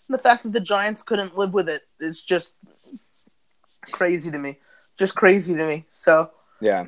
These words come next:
Speaker 1: that's, that's, uh, Odell Beckham Junior and the Giants. And then, John, you want to talk about Dwight Gooden?
Speaker 2: Yeah, well, I wanna say that to the end, uh, but baseball talk that we do wanna get to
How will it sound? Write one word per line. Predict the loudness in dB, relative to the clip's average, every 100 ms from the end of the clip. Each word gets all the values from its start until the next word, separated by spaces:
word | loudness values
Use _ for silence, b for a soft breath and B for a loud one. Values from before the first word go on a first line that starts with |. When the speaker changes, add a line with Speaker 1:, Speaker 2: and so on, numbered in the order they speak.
| 4
Speaker 1:
that's, | 6 6 2 -16 -18 _ 2
that's, | 2 2 0
uh, | 6 8 8 2 _ -6
Odell | -4 -2
Beckham | -2 -4 -8
Junior | -8 -8 -6 -6 -8 _ _ _ -14
and | -10 -10
the |
Giants. | -2 0 0 -2 -6 -6
And | -6
then, | -6
John, | -2 0 0 -2
you | -6
want | -6 -4
to |
talk | -6 -4
about | -4 -4
Dwight | -4 -4
Gooden? | -4 -4 -6 -12 _ _ _ _ -20 _
Speaker 2:
Yeah, | 8 10 10
well, | 10 8 4
I | 2
wanna | 2 2 0
say | 0 2
that | 2 0
to | -4
the | -2
end, | -2 -4 -2
uh, | 2 4 2
but | 0 -2
baseball | 2 2 2 -2 -2
talk | 0 0 0
that | -4
we | -4
do | 0 0
wanna | 2 0 0
get | 0 -2 -4
to | -4 -4